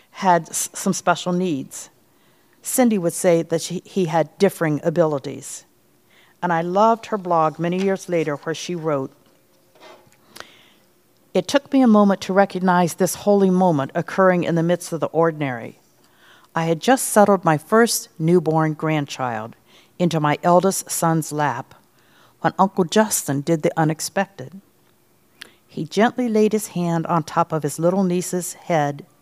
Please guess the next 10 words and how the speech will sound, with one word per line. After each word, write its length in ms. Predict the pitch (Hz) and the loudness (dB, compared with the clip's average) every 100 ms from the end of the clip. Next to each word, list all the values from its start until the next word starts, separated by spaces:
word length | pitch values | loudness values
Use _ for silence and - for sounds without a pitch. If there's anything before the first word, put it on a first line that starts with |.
| _ _ _ _ _ - | _ _ _ _ _ -4
and 140 | 160 | -4
prayed 260 | - 165 151 | -2 -2 -2
aloud. 420 | 147 143 123 123 _ _ _ _ _ _ _ _ _ _ _ _ - | -4 -4 -6 -12 _ _ _ _ _ _ _ _ _ _ _ _ 2
'Lord, 400 | 190 190 185 175 _ _ _ _ _ _ | 6 6 4 -2 _ _ _ _ _ _
we 200 | 196 214 | 0 0
give 260 | 175 196 160 | 2 0 2
this 180 | 180 | -4
child 380 | - - 160 156 | -4 -4 -2 -4
to 140 | - 170 | -6 -8
you 420 | 156 151 135 | -4 -4 -6